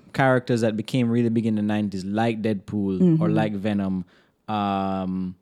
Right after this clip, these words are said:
Speaker 1: or ev-, you know, they, they, they just didn't really get picked up,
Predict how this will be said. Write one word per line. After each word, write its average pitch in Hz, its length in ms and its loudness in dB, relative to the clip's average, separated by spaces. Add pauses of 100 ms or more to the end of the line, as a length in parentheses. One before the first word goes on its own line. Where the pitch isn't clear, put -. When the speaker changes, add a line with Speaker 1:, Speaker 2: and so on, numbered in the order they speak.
(140)
Speaker 1:
or 120 120 -4
ev-, 107 180 -4
you 117 140 -4
know, 98 300 -6
they, 107 200 -4
they, 107 220 -8
they 101 200 -10
just 110 240 -6 (480)
didn't 120 340 2
really 117 400 0
get 104 400 -2 (320)
picked - 260 -8
up, 98 260 -4